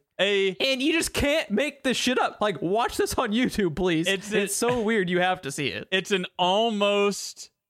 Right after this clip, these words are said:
Speaker 1: almost intentionally bad C G I harp,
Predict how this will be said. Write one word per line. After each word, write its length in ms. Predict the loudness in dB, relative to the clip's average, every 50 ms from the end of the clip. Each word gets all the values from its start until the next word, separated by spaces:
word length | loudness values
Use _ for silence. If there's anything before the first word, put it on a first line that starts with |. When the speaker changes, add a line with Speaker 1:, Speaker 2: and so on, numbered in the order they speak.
| _ _ _ _ -2
Speaker 1:
almost 460 | 0 0 2 2 2 0 0 0 0
intentionally 840 | -2 -2 -2 -2 -6 -2 -2 -2 -2 -2 -4 -2 0 0 2 2 2
bad 640 | 0 0 0 0 2 2 4 2 2 2 0 -2 -4 -8
C 280 | -8 -8 -4 -2 0 0
G 240 | 0 0 2 2 4
I 260 | 4 4 4 4 2 2
harp, 580 | 0 2 2 2 4 4 2 0 -2 -4 _